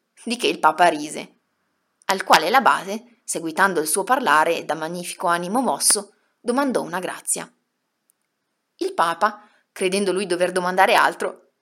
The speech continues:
liberamente offerse di far ciò che domandasse. Allora l'abate disse:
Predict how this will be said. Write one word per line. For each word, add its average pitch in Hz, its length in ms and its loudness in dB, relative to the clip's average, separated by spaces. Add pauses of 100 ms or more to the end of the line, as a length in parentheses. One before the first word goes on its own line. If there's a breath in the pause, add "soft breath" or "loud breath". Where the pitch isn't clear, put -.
liberamente 285 680 2
offerse 165 420 0
di 160 120 -8
far 160 160 -6
ciò 156 160 -4
che 170 100 -10
domandasse. 165 800 -4 (640)
Allora 196 340 0
l'abate 170 400 2
disse: 160 460 -6